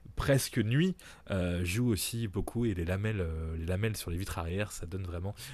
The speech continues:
ce style, euh, coupé américain, vraiment que j'adore dans cette voiture. La Renault dix-sept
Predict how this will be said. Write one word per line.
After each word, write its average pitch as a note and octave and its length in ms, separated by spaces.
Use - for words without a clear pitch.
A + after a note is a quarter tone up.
ce - 160
style, G#2 360
euh, E2 260
coupé - 420
américain, G#2 640
vraiment G2 440
que A#2+ 100
j'adore G#2 480
dans C3 220
cette G#2+ 180
voiture. - 460
La G#2+ 300
Renault G2+ 300
dix-sept - 560